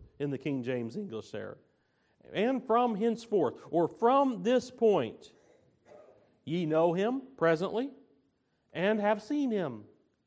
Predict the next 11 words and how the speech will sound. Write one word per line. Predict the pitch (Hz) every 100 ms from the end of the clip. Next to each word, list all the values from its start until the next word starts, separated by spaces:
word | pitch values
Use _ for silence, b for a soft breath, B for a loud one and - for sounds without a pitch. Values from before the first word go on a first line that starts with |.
| _
presently." | 175 165 143 123 98 92 _ _ _ _ _ _ _ _ _ _ _ _ _ -
So | 226
from | 226 330 349
this | -
point, | - 285 147
what, | 240 320
what | 330
is | 302
he | -
saying | 247 196 156
here? | 131